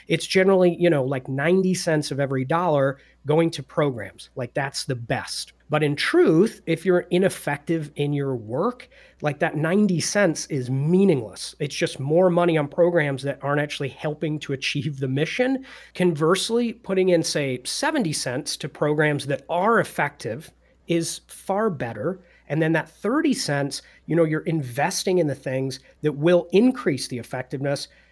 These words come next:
such as your most valuable asset, which is the staff. Like, we are not expendable,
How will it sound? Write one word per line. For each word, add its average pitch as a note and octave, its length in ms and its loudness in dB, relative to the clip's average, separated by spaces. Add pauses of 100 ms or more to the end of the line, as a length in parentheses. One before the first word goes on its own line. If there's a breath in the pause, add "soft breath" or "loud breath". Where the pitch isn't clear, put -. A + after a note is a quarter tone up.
(160 soft breath)
such - 340 -8
as D3+ 260 -2
your C#3 360 -6
most D#3 340 2
valuable F#3 540 2
asset, C#3 520 -4 (100)
which C#3 200 -6
is C3+ 160 -6
the D3+ 140 -6
staff. - 600 -6
Like, D3 160 -6
we F3 120 4
are F3+ 100 6
not D#3 480 2
expendable, D3+ 840 -4